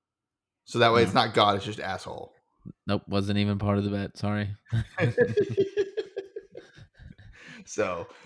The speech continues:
Speaker 1: but no, dude,
Speaker 2: I get to
Speaker 1: I,
Speaker 2: choose
Speaker 1: I,
Speaker 2: your
Speaker 1: I
Speaker 2: everything.
Speaker 1: Yeah.
Speaker 2: Which I've been looking at
Speaker 1: Uh,
Speaker 2: some K-Swiss symbols.
Speaker 1: Oh,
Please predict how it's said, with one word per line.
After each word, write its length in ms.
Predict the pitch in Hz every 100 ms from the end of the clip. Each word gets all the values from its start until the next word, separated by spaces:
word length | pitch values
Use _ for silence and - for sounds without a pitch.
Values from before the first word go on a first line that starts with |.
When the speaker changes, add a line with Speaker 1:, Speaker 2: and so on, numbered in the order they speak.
| 147
Speaker 1:
but 180 | 139 147
no, 240 | 170 120 110
dude, 100 | 123
Speaker 2:
I 80 | 113
get 280 | 135 147 -
to 80 | 135
Speaker 1:
I, 100 | 110
Speaker 2:
choose 100 | 104
Speaker 1:
I, 40 | 104
Speaker 2:
your 60 |
Speaker 1:
I 20 | 104
Speaker 2:
everything. 480 | 98 92 85 90 - _ _ _ _ _ _ -
Speaker 1:
Yeah. 120 | 117
Speaker 2:
Which 80 | 104
I've 60 | 113
been 160 | 120 127
looking 260 | 151 139
at 100 | 131
Speaker 1:
Uh, 40 | 110
Speaker 2:
some 100 | 123
K-Swiss 540 | 127 131 - 156 -
symbols. 480 | 139 127 127 123 - _ _ _ _ _ _ _ _ -
Speaker 1:
Oh, 420 | 117 117 - -